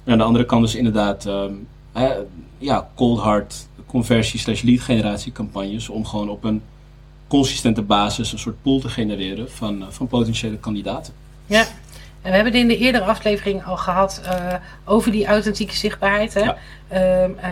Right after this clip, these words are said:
Speaker 2: dus als het niet echt is, dan, eh, ehm, eh, wordt het eigenlijk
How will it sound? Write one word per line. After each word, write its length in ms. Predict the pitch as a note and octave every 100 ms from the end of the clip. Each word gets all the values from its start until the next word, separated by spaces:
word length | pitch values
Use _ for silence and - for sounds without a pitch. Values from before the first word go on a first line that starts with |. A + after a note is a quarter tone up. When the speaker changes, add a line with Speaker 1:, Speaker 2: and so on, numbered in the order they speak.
| F3+ F3
Speaker 2:
dus 240 | F3+ -
als 180 | G#3 F#3+
het 100 | G3
niet 200 | G3 F#3+
echt 260 | G#3+ A3
is, 300 | A3 G3 -
dan, 320 | G3+ F#3 F3 F3+
eh, 500 | F#3+ F3+ F3 D#3+ F#3
ehm, 200 | E3+ E3+ F3+ - - - - -
eh, 100 | F#3 E3+ - - - F3
wordt 200 | G#3 G3
het 160 | E3 -
eigenlijk 500 | A3 B3 A3+ G#3